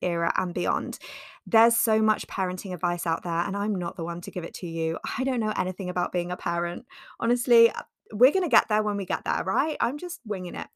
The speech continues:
But what I do know is the duality in navigating this situation. And I didn't wanna wait until I've had my baby, until I became a mama to be able to share this stuff, because I feel like it's needed now. And actually being able to plug in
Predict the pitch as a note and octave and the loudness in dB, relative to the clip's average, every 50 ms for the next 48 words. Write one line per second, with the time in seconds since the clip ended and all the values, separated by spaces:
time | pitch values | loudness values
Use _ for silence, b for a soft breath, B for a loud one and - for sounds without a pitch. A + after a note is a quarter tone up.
0 | B B B B B B - B3 B3 C4 B3+ B3+ B3+ B3 G3 - A3+ A#3 A#3+ A3+ | B B B B B B -2 0 2 2 2 2 0 0 -2 -2 -2 -2 0 -2
1 | G3+ F#3 F#3 F#3 F#3+ G3 G#3 - - G3+ G3 G3 F#3+ - - _ F#3 G#3+ G#3 - | -2 -2 -4 -2 -2 -4 -4 -6 -6 -6 -4 -4 -4 -6 -8 _ -6 -6 -6 -4
2 | - G3+ F#3+ F#3 F3 F3+ F#3+ G3 - - B3 C4 C#4+ D#4 E4 B B B B B | -4 -4 -2 0 0 -2 -4 -4 -6 -6 -4 -4 -4 -4 -6 B B B B B
3 | B _ - G#3 G#3 G3+ G3 G3 G3 F#3+ G3 G3 G#3 F#3+ G3+ F#3 G3+ F3+ - - | B _ -2 -2 0 0 0 0 0 -2 0 0 -2 -2 -2 -2 -4 -6 -8 -6
4 | - A3 F#3 F3+ F#3 - E3 F#3 F#3 F#3 - - - F#3+ - - - F3+ E3+ E3+ | -6 -4 -4 -4 -6 -8 -6 -6 -6 -6 -6 -10 -10 -10 -12 -10 -8 -6 -6 -6
5 | F3 E3+ - F3 E3 E3 E3 E3+ - - F3 F3+ F3+ F#3 - G#3 A3+ C4 E4 F4 | -6 -6 -8 -8 -6 -6 -6 -8 -6 -4 -2 -2 -2 -2 -2 -2 -2 -2 -2 -4
6 | D4+ C4 B3 A3 F#3 E3+ F3 E3+ G3 D4+ - - - - - B B B B B | -4 -2 0 0 0 0 0 -2 -2 -4 -6 -8 -12 -12 -12 B B B B B
7 | B - G#3 G#3 - - A3+ G3+ G3 F#3+ F3+ - - - F#3 - - G3+ G3 G#3 | B -6 -6 -6 -4 -2 -2 0 0 0 0 0 -2 -4 -4 -2 -4 -4 -2 -2
8 | G3+ F#3 - F3+ F3+ F3+ F3 F3 F3 F3 F3 - - F3+ F3+ - - G3+ F#3+ F#3 | -2 -2 0 0 0 0 0 0 0 0 -2 -2 -4 -6 -8 -4 -2 0 2 2
9 | - - F#3+ F#3 F#3+ F#3 - - G3 F#3+ G3 G3+ G3 F#3+ F#3 F#3 F3+ F3+ F3 F3 | 2 0 -2 -4 -4 -6 -4 -4 -4 -2 -2 -2 0 0 0 0 2 2 0 0
10 | F3 B B B B B B - - - - G#3+ G3 G3 F3 - F#3+ F3+ F3+ E3+ | -2 B B B B B B -14 -12 -4 -2 0 0 0 0 0 0 0 0 -2
11 | F3+ - F#3+ F3+ - F3+ E3+ E3 D#3+ F3 - - - - F#3+ - - F#3+ - G3+ | -4 -8 -8 -10 -6 -4 -4 -4 -4 -6 -8 -6 -4 -4 -4 -4 -8 -12 -10 -6
12 | - F#3 F#3+ - - F3 F3 F3+ F3+ - - - - F#3 F3 E3+ - F3 - F3+ | -8 -8 -8 -6 -6 -4 -4 -4 -4 -6 -10 -8 -8 -8 -8 -8 -10 -12 -6 -4
13 | E3+ E3 E3+ F#3 A3+ - - G3+ G3+ - - - A3 G3+ G#3 G3+ F#3+ F#3 F#3 F#3 | -2 0 0 0 0 0 -2 -4 -4 -4 -4 -6 -2 0 0 0 0 -2 -4 -6
14 | - - - _ - F#3 F3+ F#3 F3+ E3+ E3+ E3+ | -6 -10 -16 _ -6 -6 -4 -4 -4 -4 -4 -8